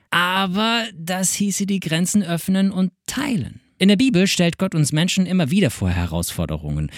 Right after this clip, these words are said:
und lässt uns die Wahl, entweder seiner Weisheit zu vertrauen oder auf uns selbst zu setzen. Sicher, Gottes Ratschläge fordern uns, verlangen von uns, das eigene Wohl nicht über alles zu stellen.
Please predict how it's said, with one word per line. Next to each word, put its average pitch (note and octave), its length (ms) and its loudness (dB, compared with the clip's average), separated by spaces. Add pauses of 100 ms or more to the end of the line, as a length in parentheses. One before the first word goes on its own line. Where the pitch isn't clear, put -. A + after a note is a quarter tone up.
(100)
und A#2+ 200 4 (100)
lässt C#3+ 320 2
uns D#3+ 180 0
die F3+ 140 2
Wahl, - 200 0 (220)
entweder F#3 480 6
seiner D#3 400 4
Weisheit B2+ 420 0
zu G2+ 120 -4
vertrauen F#2 540 -2 (220)
oder F3 400 4
auf E3+ 160 -2
uns F#3+ 220 2
selbst F#3+ 400 0
zu G#2+ 100 -4
setzen. - 460 -12 (260)
Sicher, G#3 420 2 (140)
Gottes F#3 320 2
Ratschläge G#3+ 560 2
fordern C3 480 0
uns, - 260 -8
verlangen G3 460 6
von E3+ 180 4
uns, E3 200 2
das D#3 240 0
eigene G#3 460 4
Wohl E3 200 4
nicht D#3+ 260 0
über C3+ 280 2
alles C3+ 340 0
zu - 100 -4
stellen. G#3+ 400 0